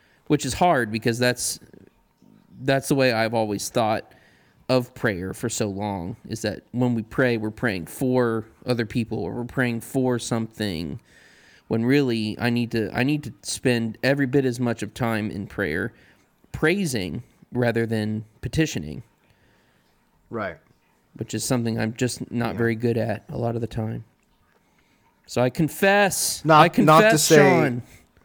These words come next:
Speaker 2: Yeah. Now pray your act of contrition. I'm
Speaker 1: <laughs>
Speaker 2: kidding.
Speaker 1: How many Hail Marys and how many Our Fathers?
Speaker 2: <laughs> Um,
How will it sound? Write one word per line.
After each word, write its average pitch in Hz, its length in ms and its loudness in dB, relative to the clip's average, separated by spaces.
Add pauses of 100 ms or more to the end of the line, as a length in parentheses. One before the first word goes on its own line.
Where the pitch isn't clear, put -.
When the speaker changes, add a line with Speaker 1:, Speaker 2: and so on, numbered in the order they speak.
(760)
Speaker 2:
Yeah. 104 380 -2 (2250)
Now 113 180 -2
pray 120 280 2
your 117 120 2
act 113 240 0
of 110 120 -12
contrition. 113 500 -6
I'm 123 60 -6
Speaker 1:
<laughs> 147 80 2
Speaker 2:
kidding. - 460 -2 (840)
Speaker 1:
How 123 80 0
many 120 180 0
Hail 123 200 0
Marys 120 420 0
and 123 120 -2
how 117 100 0
many 117 180 -2
Our 113 140 0
Fathers? 113 640 -2
Speaker 2:
<laughs> 151 960 2
Um, 147 680 6